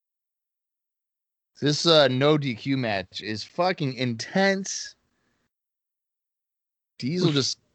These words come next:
Speaker 1: stepped over the top rope. I mean, holy crap.
Speaker 2: He was afraid of getting counted out, so he got back in the ring.
Speaker 1: Yeah, in a no D Q match.
Speaker 2: Right.
Speaker 1: I'm sure there'd be,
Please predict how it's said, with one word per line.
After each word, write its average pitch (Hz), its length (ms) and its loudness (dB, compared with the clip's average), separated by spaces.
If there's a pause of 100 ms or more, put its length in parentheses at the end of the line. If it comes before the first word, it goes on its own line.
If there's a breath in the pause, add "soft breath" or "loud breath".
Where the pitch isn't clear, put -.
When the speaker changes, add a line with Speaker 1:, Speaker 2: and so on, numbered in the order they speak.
(180)
Speaker 1:
stepped 165 460 2
over 160 220 4
the 131 120 -4
top 156 480 0
rope. 139 400 0 (100)
I 113 80 -6
mean, 120 220 -6
holy 147 480 0
crap. 113 480 -2 (500)
Speaker 2:
He 185 100 -6
was 196 120 6
afraid 214 320 8
of 220 80 6
getting 196 240 6
counted 175 400 0
out, 160 340 2
so 143 140 -6
he 139 80 -2
got 143 260 0
back 151 220 0
in 147 80 -6
the 135 100 -6
ring. 131 380 -8 (120)
Speaker 1:
Yeah, 131 240 2
in 117 80 -2
a 117 40 -4
no 127 200 -2
D 131 220 -8
Q 131 220 -8
match. 90 500 -12 (140)
Speaker 2:
Right. 123 260 -10 (2750)
Speaker 1:
I'm 147 100 -2
sure 247 220 0
there'd 190 160 4
be, 139 240 2